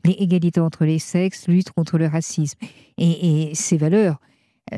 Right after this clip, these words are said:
il est difficile d'être en désaccord avec elles, ça va de soi. En revanche, ce qui veut être imposé par des groupes militants, euh, très marqués générationnellement,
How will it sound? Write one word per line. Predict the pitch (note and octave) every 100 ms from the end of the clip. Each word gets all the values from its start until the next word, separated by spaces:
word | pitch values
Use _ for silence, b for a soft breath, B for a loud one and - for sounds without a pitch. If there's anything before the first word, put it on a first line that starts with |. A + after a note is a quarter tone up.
| -
il | E3+ D#3
est |
difficile | D#3+ E3+ E3+ - A#3 E3+
d'être | D#3 -
en |
désaccord | D#3+ D#3+ D#3 E3 D3+
avec | D3+ F#3 A3
elles, | G3
ça | F3
va | D#3
de | -
soi. | - G3+ b b b
En | E3+
revanche, | F3+ G#3 A3+ -
ce | F#3
qui | E3+ E3+
veut | D3 A#3 A3+
être | E3+ -
imposé | D3 D3 E3+ G3 C4 G#3+
par | D3 C#3
des | D3
groupes | - C3 G3 G3 C#3+
militants, | D#3 F3 E3+ - G3+ G3 F#3+ F3+
euh, | D#3 D3+ b b b _
très | - F3
marqués | E3 - A3+ A3
générationnellement, | D#3+ D3+ C#3+ C#3+ E3 D#3 D3+ A3